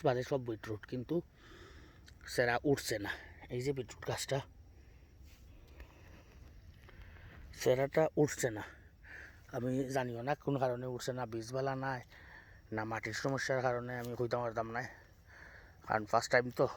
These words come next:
এখানে তো আ, উঠছে যে খুব বেশি উঠছে না। বিটরুট অত্যন্ত উপকারী একটা ফসল, সবজি। আপনি সবজি কইতে পারেন, ফ্রুটও কইতে পারেন।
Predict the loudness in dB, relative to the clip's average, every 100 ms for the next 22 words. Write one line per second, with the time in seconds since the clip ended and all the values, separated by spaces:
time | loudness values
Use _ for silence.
0 | -10 0 0 4 6 6 4 2 2 6
1 | 6 6 -8 -16 -16 -18 -20 -20 -18 -12
2 | -8 -6 -6 -6 -8 -10 -16 -18 -18 -20
3 | -16 -6 0 2 2 0 0 -6 -6 -10
4 | -14 -18 -20 -20 -20 -20 -18 -16 -16 -16
5 | -18 -18 -20 -14 -4 -4 2 2 4 4
6 | 8 6 8 4 6 8 8 6 6 6
7 | 6 2 4 4 2 -14 -20 -16 -16 -14
8 | -16 -16 -10 4 4 6 2 2 0 -14
9 | -12 -12 -14 -14 -14 -14 -18 0 4 6
10 | 4 4 2 4 6 10 10 10 6 2
11 | 2 10 10 10 4 -2 -2 -6